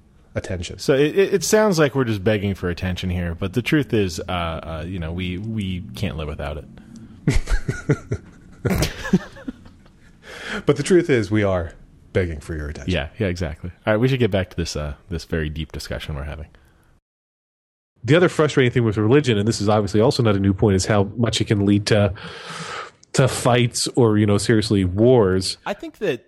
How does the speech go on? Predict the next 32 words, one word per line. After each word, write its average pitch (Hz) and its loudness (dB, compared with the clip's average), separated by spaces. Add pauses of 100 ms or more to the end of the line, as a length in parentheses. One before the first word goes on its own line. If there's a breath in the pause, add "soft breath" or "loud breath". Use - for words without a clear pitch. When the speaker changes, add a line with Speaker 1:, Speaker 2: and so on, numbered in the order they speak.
(120)
Speaker 2:
the, 143 0
the, 139 -2
the 139 -2
conflict 160 -8 (140)
has 117 -6
become 117 -8 (400 soft breath)
both 131 -4
more 127 -2
and 107 -10
less 107 -12
personal, - -18 (280 soft breath)
where 131 -2
we 131 -2
can 143 -4
have 135 -4
disagreements 127 -4
and 104 -12
almost 135 -4
to 131 -6
the 113 -6
point 214 -8
of 107 -8
violence 82 -14
personally 104 -10
between 123 -16
two 120 -16
people, 104 -14 (460 soft breath)
but 120 -6 (560)
it, 123 -6
it 131 -8
feels 175 -4
like 135 -6